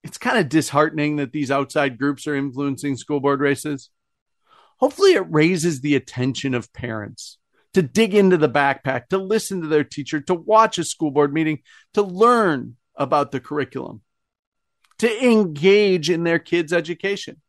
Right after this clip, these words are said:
I can't think of anything else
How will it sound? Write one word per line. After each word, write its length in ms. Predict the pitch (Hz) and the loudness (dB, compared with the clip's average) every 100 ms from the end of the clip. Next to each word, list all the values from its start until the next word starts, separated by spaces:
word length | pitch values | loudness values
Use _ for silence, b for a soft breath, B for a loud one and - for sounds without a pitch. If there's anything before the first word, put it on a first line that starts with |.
| _ _ _ _ _ _ _ _ _ _ _ _ _ _ _ _ _ _ _ _ _ _ _ - | _ _ _ _ _ _ _ _ _ _ _ _ _ _ _ _ _ _ _ _ _ _ _ -20
I 20 | |
can't 320 | - 170 147 | -2 -2 0
think 160 | 170 170 | -2 0
of 100 | 160 | 2
anything 340 | 165 160 165 | 2 2 0
else 460 | 180 - - - | -2 -4 -10 -20